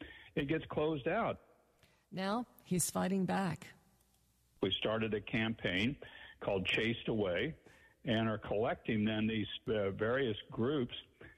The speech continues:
Speaker 1: that have been debanked or de-insuranced or, or canceled their accounts.
Speaker 2: Brownback will give the list to Congress.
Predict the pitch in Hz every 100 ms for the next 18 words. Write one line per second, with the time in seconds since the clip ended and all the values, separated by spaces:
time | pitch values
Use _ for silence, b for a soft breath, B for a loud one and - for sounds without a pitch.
0 | B _ - 110 110 104 92 110 104 110
1 | 98 131 143 156 151 - 98 92 110 101
2 | 135 160 123 143 143 139 - - 98 95
3 | 95 - 110 104 - 139 135 139 143 131
4 | 120 104 95 - 160 165 165 - - _
5 | _ b b b - 190 185 170 175 165
6 | 180 180 175 196 196 - 214 - 208 185
7 | 156 135 -